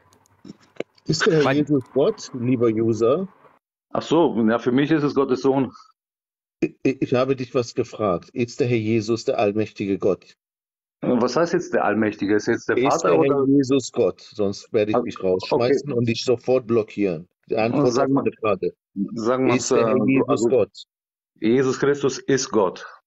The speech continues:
Speaker 3: Aber es ist,
Speaker 1: Dann
Speaker 3: also mein,
Speaker 1: ist
Speaker 3: es
Speaker 1: der
Speaker 3: ist nicht
Speaker 1: Gott
Speaker 3: der
Speaker 1: in
Speaker 3: Vater.
Speaker 1: drei Personen oder nicht? Vater, Sohn,
Speaker 3: Nein.
Speaker 1: Heiliger Geist.
Speaker 3: Nein, es ist, äh,
Speaker 1: Raus mit
Speaker 3: zwei.
Speaker 1: ihm und sofort blockieren. Sofort.
Speaker 3: Okay.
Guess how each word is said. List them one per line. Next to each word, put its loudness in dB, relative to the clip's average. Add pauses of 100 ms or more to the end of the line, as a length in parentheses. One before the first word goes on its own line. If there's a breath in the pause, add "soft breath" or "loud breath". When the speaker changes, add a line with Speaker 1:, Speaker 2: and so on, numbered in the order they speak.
(220)
Speaker 3:
Aber 2
es -2
ist, -4
Speaker 1:
Dann -4
Speaker 3:
also 0
mein, 0
Speaker 1:
ist -2
Speaker 3:
es 2
Speaker 1:
der 2
Speaker 3:
ist -4
nicht 0
Speaker 1:
Gott 0
Speaker 3:
der -2
Speaker 1:
in -4
Speaker 3:
Vater. 0
Speaker 1:
drei 2
Personen 0
oder 2
nicht? -4
Vater, -2
Sohn, 0
Speaker 3:
Nein. 0
Speaker 1:
Heiliger 0
Geist. -2 (460)
Speaker 3:
Nein, 0
es 0
ist, 0
äh, 2 (840 loud breath)
Speaker 1:
Raus -2
mit 0
Speaker 3:
zwei. 2
Speaker 1:
ihm -6
und -4
sofort -2
blockieren. -8 (120)
Sofort. -10
Speaker 3:
Okay. 0